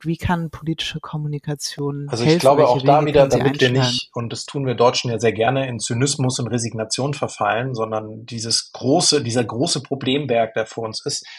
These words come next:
Speaker 2: in viele kleine Atome zu zersetzen, weil dann wird es auch handelbar und dann kann ich auch einmal als Individuum sehen, "Hey, was kann ich tun?"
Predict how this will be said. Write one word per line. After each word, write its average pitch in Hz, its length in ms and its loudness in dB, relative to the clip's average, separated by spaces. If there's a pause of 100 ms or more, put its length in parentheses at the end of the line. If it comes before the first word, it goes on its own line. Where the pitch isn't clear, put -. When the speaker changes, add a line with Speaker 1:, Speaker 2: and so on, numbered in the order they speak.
(140)
Speaker 2:
in 123 100 -6
viele 143 320 0
kleine 127 380 2
Atome 135 380 2
zu 123 180 -2
zersetzen, 107 600 -4
weil 107 120 -2
dann 127 280 0
wird 131 200 0
es - 140 -12
auch 123 360 2 (240)
handelbar 113 520 4
und 104 120 -6
dann 117 160 -2
kann 131 200 -4
ich 127 100 -2
auch 117 140 -12
einmal 123 300 0
als 117 120 -8
Individuum 131 480 2
sehen, 120 240 2
"Hey, 143 240 6
was 117 160 4
kann 127 220 -8
ich - 200 -8
tun?" 101 320 -6